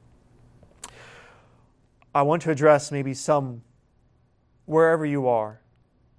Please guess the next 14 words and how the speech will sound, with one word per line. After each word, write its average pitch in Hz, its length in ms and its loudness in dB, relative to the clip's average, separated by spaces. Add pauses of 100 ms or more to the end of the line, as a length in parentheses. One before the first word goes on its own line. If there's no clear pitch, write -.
(160)
whoever 170 340 0
you 120 180 -8
are, 104 260 -10 (1400)
who 165 120 -10
really 160 260 -4
doesn't 147 500 -4
know 139 200 -4
anything 131 480 -12
about 117 420 -6
what 117 140 -10
has 117 120 -16
been 113 120 -16
spoken, 120 500 -10 (1040)
because 139 720 -4